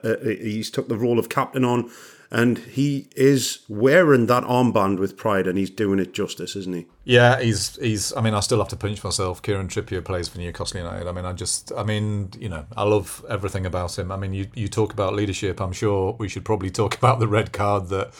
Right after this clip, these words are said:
Speaker 2: that was and wasn't. I mean, because that,
Speaker 1: Yeah.
Speaker 2: I mean, that was leadership of an, of an interesting sort, and,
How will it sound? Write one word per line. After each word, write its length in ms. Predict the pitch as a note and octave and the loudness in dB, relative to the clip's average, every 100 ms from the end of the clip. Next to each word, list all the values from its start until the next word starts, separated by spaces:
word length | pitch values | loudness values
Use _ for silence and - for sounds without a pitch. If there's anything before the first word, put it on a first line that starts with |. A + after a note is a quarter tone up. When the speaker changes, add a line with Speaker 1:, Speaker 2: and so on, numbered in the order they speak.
| - - - - - | -16 -16 -16 -14 -4
Speaker 2:
that 200 | G2+ A2 | -2 4
was 320 | G#2 A2 G2+ | 6 6 4
and 140 | G2+ | 2
wasn't. 420 | G#2 A#2 C#3 C#3 | 4 4 2 0
I 60 | G#2+ | 0
mean, 160 | G#2 G2 | 0 0
because 280 | G2 G#2 F#2+ | -2 0 2
that, 180 | C#3+ - | 2 0
Speaker 1:
Yeah. 240 | G2+ F#2+ A#2 | -2 -2 0
Speaker 2:
I 40 | |
mean, 100 | A#2+ | 4
that 180 | C#3 E3 | 4 4
was 120 | A#2+ | 4
leadership 460 | C3+ C3 B2 B2+ A#2+ | 4 4 4 2 2
of 140 | G#2+ | 2
an, 240 | A2+ A#2+ - - | 2 0 -6 -4
of 160 | G#2+ | 0
an 160 | A2 A#2+ | -2 -2
interesting 600 | D3 D#3 E3 D3+ - D#3 | -2 0 0 -2 -4 -4
sort, 440 | - D3 E3+ G3+ - | 0 2 2 -2 -4
and, 260 | G#2 A2 | -4 -4